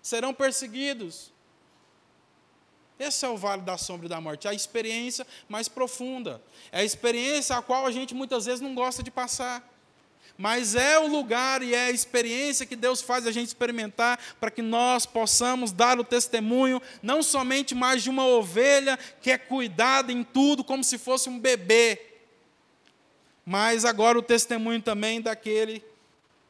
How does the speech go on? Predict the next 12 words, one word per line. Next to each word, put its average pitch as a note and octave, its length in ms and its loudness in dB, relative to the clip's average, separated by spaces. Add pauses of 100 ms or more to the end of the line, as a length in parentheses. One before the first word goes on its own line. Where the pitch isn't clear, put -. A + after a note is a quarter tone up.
(200)
que, G3+ 160 -6
sendo B3 320 0
cuidado A3 400 0
como G#3+ 160 -4
essa G#3+ 200 -4
ovelha, A3 300 -6
cresceu. A3+ 560 -8 (2250)
E E3 120 -8
agora F#3+ 580 0
assume G#3+ 380 -6
a - 20 -14
responsabilidade. G#3+ 1120 -10